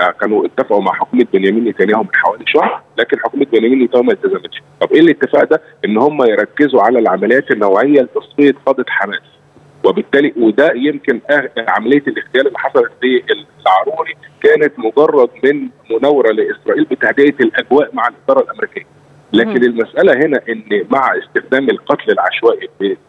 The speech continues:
Speaker 1: ضد المدنيين واتساع رقعة الصراع، ما هو حزب الله لو دخل في حرب مع إسرائيل، حزب الله له أسلحة وذخيرة أقوى من حماس، وبالتالي هيطول العمق الإسرائيلي.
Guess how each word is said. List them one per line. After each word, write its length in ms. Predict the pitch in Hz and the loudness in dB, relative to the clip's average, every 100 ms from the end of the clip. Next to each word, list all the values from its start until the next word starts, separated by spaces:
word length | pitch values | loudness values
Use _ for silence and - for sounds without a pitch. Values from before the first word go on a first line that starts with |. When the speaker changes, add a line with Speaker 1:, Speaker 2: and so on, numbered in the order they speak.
| - | -2
Speaker 1:
ضد 180 | 147 127 | -2 0
المدنيين 680 | 101 98 101 101 113 151 170 _ _ - | -2 -2 -4 -4 0 0 0 _ _ 0
واتساع 480 | 110 110 107 - 143 | 2 2 -2 0 0
رقعة 320 | 151 131 117 | 0 0 -4
الصراع، 440 | 104 - 123 143 - | -6 -2 2 2 0
ما 120 | 107 | -2
هو 100 | 98 92 | 0 2
حزب 320 | 170 185 131 | 2 0 0
الله 220 | 123 151 | 2 2
لو 140 | 135 | 2
دخل 300 | 107 147 120 | 0 -4 -6
في 160 | 110 - | -8 -6
حرب 220 | - 131 - 104 | -4 -6 -6 -2
مع 160 | 123 - - | -2 -2 -8
إسرائيل، 340 | - 87 151 151 - - | -6 -2 0 -2 -4 -2
حزب 200 | 127 120 | -2 0
الله 240 | 117 143 - | 2 2 0
له 280 | 123 147 147 - | -2 -2 -2 -6
أسلحة 480 | - - 143 - - _ _ - | -8 -2 0 0 -4 _ _ 0
وذخيرة 560 | 117 139 107 101 151 156 | 4 4 2 0 2 2
أقوى 340 | 143 - 135 | 0 -2 -2
من 120 | 120 | 0
حماس، 420 | - 120 143 123 | 0 0 0 0
وبالتالي 480 | 95 95 - 139 147 | -2 -4 0 2 2
هيطول 480 | 110 107 101 196 180 | 2 0 0 2 2
العمق 340 | 123 156 175 | 2 0 0
الإسرائيلي. 600 | - 101 - - 370 - | -4 -4 -2 0 2 0